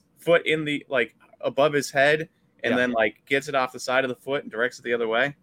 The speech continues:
Speaker 2: Yeah, yeah. It was not luck. That
Speaker 1: <laughs>
Speaker 2: was straight skill right there. He put it right where it needed to be. Um, but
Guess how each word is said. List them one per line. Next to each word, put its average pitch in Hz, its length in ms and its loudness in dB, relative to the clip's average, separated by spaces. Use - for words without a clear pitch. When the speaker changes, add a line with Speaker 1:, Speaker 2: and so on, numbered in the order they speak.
Speaker 2:
Yeah, 135 140 2
yeah. 120 340 4
It 143 100 6
was 143 180 6
not 160 260 6
luck. 131 360 4
That 139 200 4
Speaker 1:
<laughs> - 0 -
Speaker 2:
was 151 240 2
straight - 400 -4
skill 87 380 -4
right 98 260 -8
there. 92 200 -6
He 104 100 -10
put 135 160 -2
it 107 40 0
right 123 180 0
where 117 100 -4
it 113 60 -8
needed 107 160 -8
to 98 60 -12
be. 95 240 -10
Um, 117 540 -2
but 160 280 6